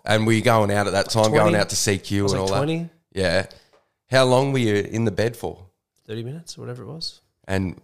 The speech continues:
Speaker 1: is that when you were peak hicker, when you thought, "Hey,
Speaker 2: No, I just think that was the
Speaker 1: I'm a god"?
Speaker 2: It's, everyone's gonna say that they,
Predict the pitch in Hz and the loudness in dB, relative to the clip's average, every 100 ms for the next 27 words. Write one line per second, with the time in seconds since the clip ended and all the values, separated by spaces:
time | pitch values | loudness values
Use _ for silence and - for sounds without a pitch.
0 | - 95 101 95 92 92 95 95 92 - | -8 -2 0 0 -2 -2 -4 -4 -8 -6
1 | 98 113 123 98 90 90 92 87 - - | -10 -8 -4 -2 -2 -2 -4 -4 -6 -12
2 | 95 90 185 104 147 135 - 120 127 120 | -8 -2 0 0 0 -2 -4 -6 -6 -6
3 | 113 117 113 110 104 95 92 90 95 101 | -8 -6 -6 -6 -6 -4 -4 -4 -6 -6
4 | - - _ _ 143 - 147 165 214 165 | -10 -16 _ _ -10 -8 -2 -2 0 0
5 | 127 117 120 113 107 101 101 98 | -2 -6 -6 -6 -6 -8 -8 -10